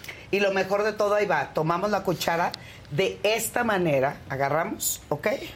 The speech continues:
Untamos en la parte de genitales o pezones y lo más, eh, disfrutable de la experiencia es cuando la parte, eh, cóncava o la parte donde recogemos todo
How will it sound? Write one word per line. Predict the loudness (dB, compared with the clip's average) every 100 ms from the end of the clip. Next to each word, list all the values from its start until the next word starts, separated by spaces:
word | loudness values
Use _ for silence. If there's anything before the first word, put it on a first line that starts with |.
| -16 -20 -20 -20 -20 -20 -20 -20 -2
Untamos | 2 2 2 0 0 -2 -4 -4 -4 -4 0
en | 2
la | 2 2
parte | -2 -2 2 2
de | 4 2 2
genitales | 2 2 2 0 0 0 -2
o | 0
pezones | 0 0 0 0 -2 -6 -8 -8 -8 0
y | 2
lo | 4
más, | 4 2 2 0 -2 -4 0
eh, | 2 2
disfrutable | 0 0 0 -2 0 0 0 0 2 2
de | 2
la | 0
experiencia | -2 0 2 4 2 0 -2 -4 -14 -18 -6 -2
es | 0
cuando | 0 2 2
la | 2 2
parte, | 0 -2 0 -2 -2 -10 -18 -10 0
eh, | 2 2 2
cóncava | 0 0 0 2 4
o |
la | 2 2
parte | 0 0 0 2 2 -2 -14 -20 -20 -20 -6
donde | -2 2 2 2 2
recogemos | 2 2 2 0 -4 0 0 0 -2 -4 -4 -4 -10 -20 -20 -20 -20 -2
todo | 2 2 2 2 0